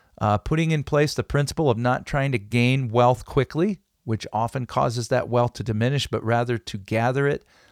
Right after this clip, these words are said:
little by little and see it increase. I love to see that. And I love to see it in our clients, you know, who either start working with us when they're younger, building until their retirement age, or who have already instilled in themselves and their children these principles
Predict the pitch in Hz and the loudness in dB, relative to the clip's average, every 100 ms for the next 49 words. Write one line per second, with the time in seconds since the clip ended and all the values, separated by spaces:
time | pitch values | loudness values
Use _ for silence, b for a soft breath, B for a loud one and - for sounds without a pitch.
0 | b 113 117 127 151 147 _ - 147 147 | b 2 4 6 4 0 _ 2 4 4
1 | 120 107 104 b b b 113 107 - 117 | 4 2 -2 b b b 0 2 2 2
2 | 107 - - 95 - 107 87 - 117 123 | 2 0 -6 -6 -2 -2 -2 -4 -2 2
3 | 131 123 123 - 117 107 110 B B B | 2 2 -2 2 4 4 2 B B B
4 | - 190 202 220 180 - 190 180 170 _ | 4 6 8 6 2 0 4 6 4 _
5 | _ - 165 165 160 - _ - 143 - | _ 0 2 2 -2 -10 _ -2 -2 -2
6 | 220 165 - - - _ - 131 143 123 | -2 -4 -6 -10 -14 _ -4 0 2 2
7 | 151 135 160 156 131 - 165 160 147 156 | 0 0 0 2 0 2 2 2 2 -4
8 | 160 139 147 147 147 - 123 113 101 104 | -4 -2 -2 0 -2 -2 -4 -2 0 0
9 | 147 170 180 170 B B B B - 127 | 0 2 -2 -4 B B B B -2 4
10 | 143 156 151 135 147 127 120 - 147 160 | 4 4 0 -2 0 2 0 0 0 0
11 | 151 151 151 143 135 127 151 131 147 190 | 0 -2 -2 0 2 2 2 2 2 2
12 | 196 156 131 - - - 196 185 175 151 | 0 -2 -6 -6 -8 0 2 2 0 -4
13 | 139 123 - 165 160 156 135 113 113 - | -2 -4 0 2 4 2 0 0 -2 0
14 | 151 143 135 113 - - 151 135 120 123 | 0 0 -2 -4 -6 -2 0 0 -2 -2
15 | 117 | -2